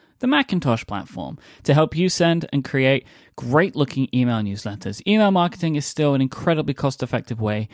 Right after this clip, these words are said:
to reach your customers and grow your business. And for the past fifteen years, Mac users around the world have trusted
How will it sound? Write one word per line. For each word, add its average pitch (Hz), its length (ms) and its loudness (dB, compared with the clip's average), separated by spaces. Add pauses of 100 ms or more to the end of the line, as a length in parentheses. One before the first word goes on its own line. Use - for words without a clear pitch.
(180)
to 120 100 -8
reach 117 260 -2
your 127 140 2
customers 107 500 -6
and 113 140 -6
grow 104 160 -6
your 104 140 -6
business. 107 420 -4
And 110 80 -6
for 120 80 -10
the 123 80 -2
past 139 300 -2
fifteen 180 440 -2
years, 139 360 4
Mac 143 260 0
users 135 340 0 (320)
around 180 360 2
the 196 80 2
world 170 420 2
have 127 80 -14
trusted 143 480 -4